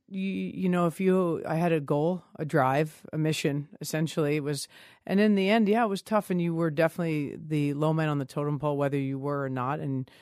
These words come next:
definitely with all the different cultures within the kitchens. I definitely had more problems earlier on coming up as a manager.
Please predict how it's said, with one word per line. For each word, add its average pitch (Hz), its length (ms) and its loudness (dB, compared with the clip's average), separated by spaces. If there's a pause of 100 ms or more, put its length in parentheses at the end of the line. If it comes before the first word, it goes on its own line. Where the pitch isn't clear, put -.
(240)
definitely 165 320 -2
with 156 240 -2
all 160 140 2
the 165 80 2
different 156 320 -2
cultures 185 500 -2
within 165 300 -2
the 143 80 -4
kitchens. - 640 -6 (200)
I 175 60 -4
definitely 170 340 2
had 156 140 2
more 160 180 2
problems 202 580 2
earlier 165 460 2
on 143 380 0
coming 143 320 -2
up 135 120 -2
as 135 120 -2
a 135 40 -4
manager. 131 720 0